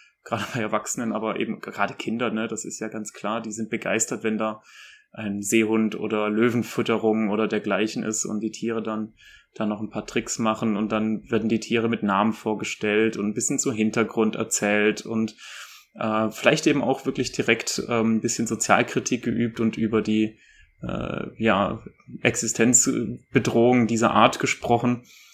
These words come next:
Das lässt sich halt natürlich super viel besser vermitteln,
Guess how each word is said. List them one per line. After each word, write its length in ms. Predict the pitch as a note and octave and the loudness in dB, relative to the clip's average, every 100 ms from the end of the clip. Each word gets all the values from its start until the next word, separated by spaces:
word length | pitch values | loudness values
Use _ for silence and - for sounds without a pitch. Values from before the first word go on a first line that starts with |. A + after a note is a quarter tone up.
| - _ | -20 _
Das 160 | - - | 2 4
lässt 160 | A#2 | 2
sich 140 | A2+ A#2 | 2 2
halt 100 | G#2+ | 2
natürlich 380 | G#2+ G#2+ - - _ | 2 0 -2 -10 _
super 600 | - B2+ B2 C3 A2 A2 | -6 -4 -2 2 4 2
viel 380 | - - B2+ B2+ | -2 0 2 2
besser 800 | A2+ A2+ - A#2 A2+ A2 G#2+ - | 2 2 4 4 4 4 0 -4
vermitteln, 720 | - G#2+ A2+ - A#2 A2 B2 | -2 4 4 4 2 2 0